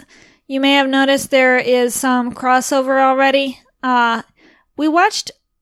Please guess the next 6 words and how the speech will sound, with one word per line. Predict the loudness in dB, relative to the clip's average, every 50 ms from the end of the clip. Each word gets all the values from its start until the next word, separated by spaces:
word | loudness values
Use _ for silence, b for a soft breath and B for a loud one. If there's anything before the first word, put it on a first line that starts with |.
| _ _ -20
fifty | -8 -4 -4 -4 -2 -2 -4 -4
movies | -4 -4 -4 -2 -2 -2 -4 -4 -4
this | -6 -6 -6 -6
year, | -4 -2 -2 0 -2 -2
but, | -4 -2 0 2 2 4 2 2 0 -2 -6 -14 -16 -16 -10 _ -2
uh, | 0 0 2 2 0 0 -2